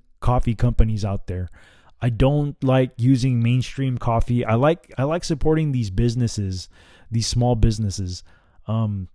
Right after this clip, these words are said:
that have, that make their own coffee. I, <laughs> I really like to name some of these companies, but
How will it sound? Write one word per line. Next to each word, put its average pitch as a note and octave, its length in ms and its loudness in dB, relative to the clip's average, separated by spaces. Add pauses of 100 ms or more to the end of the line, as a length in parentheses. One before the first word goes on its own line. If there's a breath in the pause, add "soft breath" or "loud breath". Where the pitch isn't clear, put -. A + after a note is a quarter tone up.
(200)
that A2 260 -4
have, A2+ 640 -2 (240)
that B2 200 0
make C#3 220 -2
their A#2 160 -4
own A#2 160 0
coffee. A2 460 -2 (600 soft breath)
I, A#2+ 180 -16 (520)
<laughs> - 560 -18
I A2+ 380 0
really A#2 340 -2
like G#2+ 220 -4
to G#2 100 -4
name G#2+ 380 -2
some G#2+ 240 -4
of G2+ 60 -4
these G2 160 -6
companies, F#2+ 500 -4
but F#2+ 220 -6